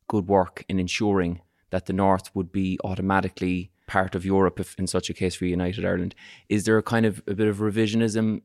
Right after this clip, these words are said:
going on with the Irish government's role, do you think, these days? Or do you care once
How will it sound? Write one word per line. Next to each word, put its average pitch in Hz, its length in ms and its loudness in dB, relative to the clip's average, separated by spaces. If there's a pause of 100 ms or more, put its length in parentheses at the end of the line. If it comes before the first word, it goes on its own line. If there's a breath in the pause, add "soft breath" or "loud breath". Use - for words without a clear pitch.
(120)
going 110 180 0
on 107 280 -2
with 101 120 -6
the 104 140 0
Irish 104 240 0
government's 101 460 -4
role, 117 340 2
do - 160 -8
you 113 80 0
think, 117 300 -4
these 113 180 -4
days? 117 460 -2 (420)
Or 104 240 4
do 101 140 2
you 123 180 6
care 104 460 2 (120)
once 101 540 0